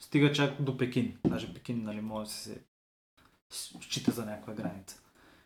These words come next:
И замислете се, през годините никога там обществата не са се променили чак толкова.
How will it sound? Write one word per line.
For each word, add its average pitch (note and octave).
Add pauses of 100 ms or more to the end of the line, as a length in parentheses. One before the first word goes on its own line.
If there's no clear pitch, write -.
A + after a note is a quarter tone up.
(1040)
И C#3+
замислете C3
се, B3
през G#3+
годините E3
никога F3 (600)
там F#3
обществата F3+
не D3
са F#3
се F3+
променили C3+
чак B2+
толкова. G#2